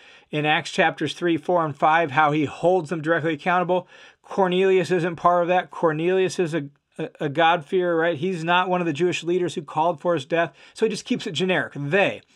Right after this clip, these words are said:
they Jews, they the Roman leaders, they, those of power, they also put him to death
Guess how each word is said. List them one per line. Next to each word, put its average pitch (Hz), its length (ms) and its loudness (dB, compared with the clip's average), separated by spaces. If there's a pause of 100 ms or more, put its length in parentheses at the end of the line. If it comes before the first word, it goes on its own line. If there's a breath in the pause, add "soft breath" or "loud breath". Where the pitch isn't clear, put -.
(160 soft breath)
they 139 160 0
Jews, 233 580 -2 (380 loud breath)
they 131 180 0
the 123 100 0
Roman 120 400 -2
leaders, 226 540 0 (260 soft breath)
they, 131 380 -2
those 185 560 2
of - 260 -6
power, 143 520 0 (400 loud breath)
they 160 260 2
also 170 540 4
put 208 380 0
him 208 260 -2
to 196 120 0
death 160 640 0